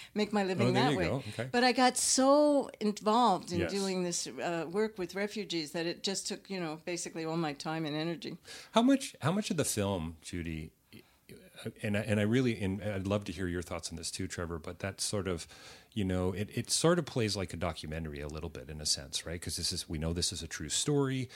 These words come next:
Speaker 2: We know this is about somebody who actually, you know, exists and this, uh, who, who fought for this and who actually changed it. And we wanna talk about that a little later on, what you actually,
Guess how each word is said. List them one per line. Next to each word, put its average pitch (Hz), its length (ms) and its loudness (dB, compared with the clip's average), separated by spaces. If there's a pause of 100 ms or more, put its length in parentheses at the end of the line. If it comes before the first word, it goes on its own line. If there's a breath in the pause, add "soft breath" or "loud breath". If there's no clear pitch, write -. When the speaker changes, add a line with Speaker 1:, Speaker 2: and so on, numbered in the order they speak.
(200 loud breath)
Speaker 2:
We 95 80 -6
know 85 200 -2
this 80 160 -4
is 85 100 -4
about 80 220 -6
somebody 82 300 -6
who 78 160 -4
actually, 80 720 -6
you 92 140 -6
know, 76 140 -8
exists 127 640 0
and 80 140 -8
this, 82 280 0
uh, 85 280 -10
who, 82 100 -8
who 76 180 -10
fought 131 360 -2
for 127 140 -4
this 117 300 -2
and 82 100 -6
who 85 120 -4
actually 82 320 -8
changed 131 580 -4
it. 71 120 -12
And 87 100 -4
we 95 80 0
wanna 98 180 0
talk 85 240 -8
about 80 200 -8
that 82 120 -8
a 82 60 -8
little 80 200 -6
later 78 280 -6
on, 85 180 -4
what 78 220 -8
you 82 100 -8
actually, 82 480 -8